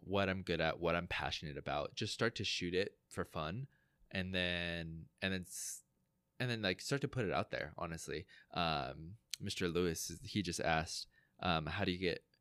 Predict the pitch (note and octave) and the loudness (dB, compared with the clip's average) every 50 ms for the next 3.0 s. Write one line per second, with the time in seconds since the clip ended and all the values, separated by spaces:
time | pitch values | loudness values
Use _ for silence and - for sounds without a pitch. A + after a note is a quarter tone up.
0 | _ - - - - - - A#2+ B2 B2 B2 A2 G2+ E2 D#2 - F#2+ F2+ - - | _ -20 -20 -18 -6 0 2 4 6 6 6 6 4 2 4 2 0 0 0 -4
1 | D2 D#2+ F#2+ A#2+ A#2 - - - - - - - - - E2+ E2+ D2 D2 C2+ D2 | 2 2 2 2 2 0 -6 -6 -6 -6 -6 -6 -2 0 2 2 2 2 0 -2
2 | E2+ G2 - - - - G#2 G2+ G2 G2 G#2+ A2 - - - E3 F#3 - A#3 G3 | -4 -6 -8 -4 -2 0 2 2 0 0 -2 -6 -6 -4 -2 -2 -2 -2 -4 -6